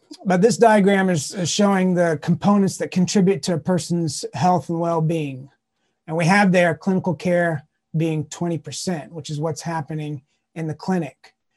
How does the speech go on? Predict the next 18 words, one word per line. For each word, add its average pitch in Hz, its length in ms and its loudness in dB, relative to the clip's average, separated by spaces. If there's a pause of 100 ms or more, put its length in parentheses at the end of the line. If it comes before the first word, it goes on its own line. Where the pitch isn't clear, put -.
(320)
And, 165 520 -2
uh, 160 320 0
the 170 80 -8
secular 180 580 -2
researchers 165 600 -4
are 170 100 -8
identifying 170 760 -2
these 165 320 -6
other 175 560 0 (460)
health 175 240 -4
behaviors, 170 640 0
social 190 400 -4
and 196 80 0
economic 180 480 -4
factors, 160 720 -6 (420)
and 151 160 -8
physical 196 580 0
environment 175 920 -2